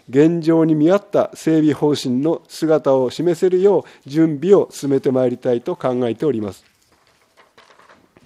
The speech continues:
四点目の生鮮販売を核とした駅前地区の活性化ということについてですが、駅前地区については、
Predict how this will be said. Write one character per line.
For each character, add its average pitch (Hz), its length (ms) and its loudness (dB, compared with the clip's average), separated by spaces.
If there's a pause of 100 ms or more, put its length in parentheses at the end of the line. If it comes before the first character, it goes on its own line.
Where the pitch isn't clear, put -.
(2250)
四 135 240 -2
点 185 220 2
目 180 120 4
の 123 240 0 (320)
生 180 240 0
鮮 190 240 2
販 185 160 -2
売 147 200 4
を 120 80 2
核 - 260 -16
と 147 140 -4
し - 120 -6
た 139 260 -2 (460)
駅 135 320 0
前 160 200 4
地 - 120 -8
区 156 100 -2
の 123 120 0
活 - 200 -8
性 139 180 0
化 131 240 -2 (200)
と 151 80 -2
い 135 80 0
う 127 60 -4
こ 131 100 -6
と 135 100 -4
に 120 100 -2
つ 127 140 -12
い 123 60 -10
て 120 100 -8
で 101 120 -12
す - 120 -14
が、 107 160 -10 (1400)
駅 131 260 -2
前 196 280 4
地 - 160 -16
区 185 120 -2
に 165 120 0
つ - 180 -6
い 156 100 -4
て 170 140 -2
は、 127 240 0